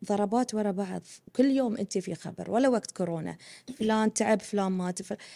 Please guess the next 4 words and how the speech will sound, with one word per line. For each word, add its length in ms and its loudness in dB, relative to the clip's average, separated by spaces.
ما 120 4
بتوقفين 760 -2
على 320 -2
الناس 640 -2